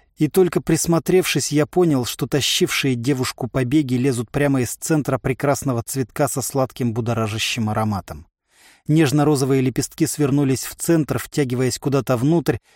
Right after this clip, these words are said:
и обнажили совсем другие лепестки, красные, с чёрными зубами по окантовке. "Я не хочу в цветок!"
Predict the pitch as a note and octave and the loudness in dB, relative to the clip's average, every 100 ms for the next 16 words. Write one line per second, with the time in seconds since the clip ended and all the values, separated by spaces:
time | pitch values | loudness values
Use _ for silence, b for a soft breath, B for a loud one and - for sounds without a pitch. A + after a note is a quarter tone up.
0 | _ - E3 D3 C#3+ C#3+ A#2+ E3 D3 D#3+ | _ 2 2 4 2 2 0 0 0 -2
1 | - E3+ D3 D3+ D3+ F3+ D3 A#2 - - | -2 0 0 0 0 0 0 0 -4 -10
2 | - B2+ G2 _ _ _ - C#3+ D#3 D3+ | -8 -6 -6 _ _ _ -4 2 2 2
3 | - G2+ F2+ - - - D#3 C#3 C3 B2+ | -2 -6 -6 -10 -4 0 2 2 0 0
4 | A2 A#2+ C#3 C3 A#2+ B2+ A2+ - A#2 - | -2 -2 0 0 -2 -4 -4 -2 -4 -2
5 | G#2+ - - - _ _ _ _ _ _ | -6 -8 -18 -20 _ _ _ _ _ _
6 | _ _ D#4 F4+ F#4+ F4+ F4+ - F#4+ F4+ | _ _ 4 6 6 6 4 6 4 4
7 | - F#4+ - F#4 F4+ - | 2 0 4 4 4 2